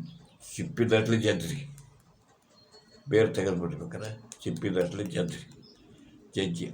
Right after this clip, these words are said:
ಅದ್ರಾಗ ಹಾಕ್ರಿ. ಹಾಕಿ ಅದಕ್ಕೆ ಒಂದು, ಒಂದರಿಂದ ಎರಡು ಜಾಕಾಯಿ, ಜಾಜಿಕಾಯಿ ಅಂತಾರಲ್ಲ, ಜಾಕಾಯಿ ಅಥವಾ ಜಾ-, ಜಾಜಿಕಾಯಿ ಅಂತಾರಲ್ಲ, ಅದನ್ನು ಹಾಕ್ರಿ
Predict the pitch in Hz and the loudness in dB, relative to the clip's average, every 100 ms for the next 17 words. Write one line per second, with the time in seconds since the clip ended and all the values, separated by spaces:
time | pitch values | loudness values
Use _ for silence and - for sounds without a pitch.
0 | - 71 71 - - 90 - - - _ | -8 -8 -10 -12 -10 -10 -10 -14 -18 _
1 | _ - _ _ - _ _ _ _ _ | _ -20 _ _ -20 _ _ _ _ _
2 | - 98 127 - 87 - - - - - | -4 -2 -2 -2 -8 -8 -10 -18 -20 -20
3 | - - 101 92 87 90 92 90 85 82 | -12 -2 0 0 -2 0 2 2 0 0
4 | 82 - - 98 98 90 95 80 90 87 | -4 -8 -4 0 0 0 0 -2 0 0
5 | 82 - - - - - - 87 87 92 | 0 -2 -8 -16 -18 -12 -4 -2 0 2
6 | 90 - - 85 87 87 87 85 85 85 | 0 -2 -6 -4 -2 0 -2 0 2 0
7 | 80 71 - - - - - - - - | -2 -6 -12 -18 -20 -20 -20 -20 -20 -8
8 | 85 82 87 87 82 - - - - 90 | -2 0 0 0 0 -4 -10 -16 -10 -4
9 | 85 87 80 78 82 82 87 - 85 76 | -4 -2 -4 -4 -4 -2 -2 -2 -6 -4
10 | 71 73 71 - - - - - - - | -6 -8 -8 -12 -14 -20 -20 -20 -16 -8
11 | - 85 - - - - - - | -4 -4 -6 -8 -12 -14 -14 -18